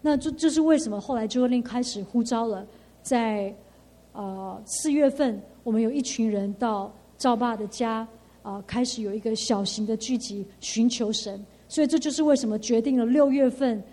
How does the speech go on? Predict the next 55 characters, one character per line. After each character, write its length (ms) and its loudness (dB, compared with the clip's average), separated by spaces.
在 360 0
Fremont 400 6
有 160 -2
一 100 2
个 260 0
华 200 0
人 160 -2
的 120 -4
聚 200 -4
集。 300 -12
然 140 2
后 260 2
那 120 4
一 80 6
次 180 0
的 100 4
聚 240 2
集 220 0
呢， 280 4
其 160 0
实 220 2
我， 320 8
我 120 6
去 280 2
之 120 0
前 240 4
我 140 6
就 100 2
觉 140 -2
得 180 -2
应 160 2
该 140 2
要 160 2
在 140 2
iHub 360 0
有 140 2
一 40 0
个 120 2
聚 180 -2
集， 240 -10
但 140 6
是 220 2
我 80 4
们 180 8
在， 300 2
在 220 0
寻 320 2
求 240 0
的 80 2
过 240 4
程 260 -2
当 200 -2
中 180 -2
呢， 200 -4
呃， 380 -2